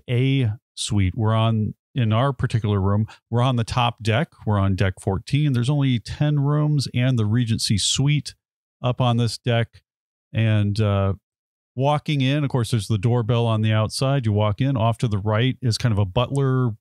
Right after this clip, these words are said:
kind of pantry area where you have your,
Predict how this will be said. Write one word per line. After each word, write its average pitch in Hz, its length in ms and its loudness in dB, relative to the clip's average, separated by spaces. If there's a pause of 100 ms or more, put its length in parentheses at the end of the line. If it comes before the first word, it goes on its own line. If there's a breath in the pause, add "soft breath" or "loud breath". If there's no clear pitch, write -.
(240)
kind 123 120 -4
of 90 80 -6
pantry 147 540 -2
area 139 400 0
where 110 160 0
you 104 180 2
have 98 300 2
your, 98 340 0